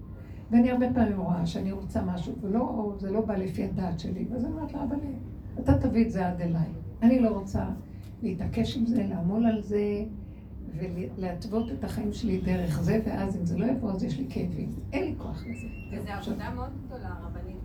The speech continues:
Speaker 2: כי אנחנו מצד עצמנו, יש לנו את השכל הזה שרוצה לדעת,
Speaker 1: נכון.
Speaker 2: שמבין, ומסדר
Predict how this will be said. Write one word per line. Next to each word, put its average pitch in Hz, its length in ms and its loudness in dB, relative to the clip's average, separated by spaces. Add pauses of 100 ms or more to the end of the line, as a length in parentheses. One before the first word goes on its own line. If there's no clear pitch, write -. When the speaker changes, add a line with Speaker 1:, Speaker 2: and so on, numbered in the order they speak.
Speaker 2:
כי - 120 -10
אנחנו - 300 -8 (100)
מצד 247 140 -8 (140)
עצמנו, 247 360 -10
יש 247 240 -10
לנו - 120 -10
את - 240 -10
השכל 185 500 -10
הזה - 200 -10
שרוצה 202 340 -10 (160)
לדעת, 180 520 -8
Speaker 1:
נכון. 170 220 -8
Speaker 2:
שמבין, - 180 -8 (720)
ומסדר 202 600 -6